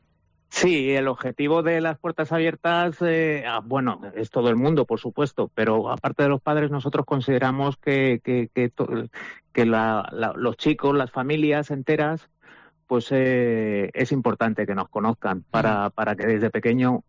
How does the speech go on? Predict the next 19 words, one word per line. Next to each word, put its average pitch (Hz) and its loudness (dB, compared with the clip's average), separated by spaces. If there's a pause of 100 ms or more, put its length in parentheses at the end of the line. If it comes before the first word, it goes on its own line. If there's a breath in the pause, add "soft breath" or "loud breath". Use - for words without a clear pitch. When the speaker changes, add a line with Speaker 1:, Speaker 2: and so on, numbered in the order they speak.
Speaker 1:
pues, 120 0
eh, 107 2
vean 123 0 (720 loud breath)
que 117 0
nuestro 117 0
trabajo, 143 -2
aunque 139 -6
es 127 -8
particular, 156 0
pues 127 0
no 139 0
deja 139 2
de 127 2
ser 151 0
en 143 0
función 135 0
de, 120 2
de, 110 0
de, 107 0